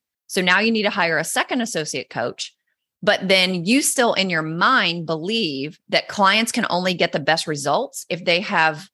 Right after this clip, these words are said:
like, full-blown access to you. So you are, um, not honoring the own, your own boundaries.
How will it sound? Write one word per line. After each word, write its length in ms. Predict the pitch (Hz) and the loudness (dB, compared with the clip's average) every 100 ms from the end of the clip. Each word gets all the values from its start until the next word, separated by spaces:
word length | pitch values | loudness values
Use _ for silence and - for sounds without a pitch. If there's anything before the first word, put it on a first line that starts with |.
| _ - | _ -8
like, 180 | 147 - | -8 -8
full-blown 520 | - 220 185 185 151 | -2 -2 2 2 2
access 400 | 156 - 139 - | 0 -2 -6 -6
to 100 | 131 | -8
you. 200 | - - _ _ _ _ _ - - | -8 -10 _ _ _ _ _ -20 -6
So 440 | - 202 180 175 | 2 4 6 4
you 280 | 175 196 220 | 2 2 4
are, 640 | 190 175 170 160 160 165 _ _ _ _ - | 6 6 6 6 4 2 _ _ _ _ 0
um, 480 | 180 156 151 143 - - | 4 4 2 -2 -10 -6
not 300 | 180 190 - | 2 2 4
honoring 600 | 196 190 185 185 175 - | 0 2 -2 -2 -6 -4
the 120 | 180 | -2
own, 300 | - 156 147 - | -2 -2 -6 -8
your 200 | 165 - | -4 -2
own 220 | 147 135 | 0 0
boundaries. 800 | 139 139 165 190 240 381 403 - | 2 2 2 2 2 0 -2 -8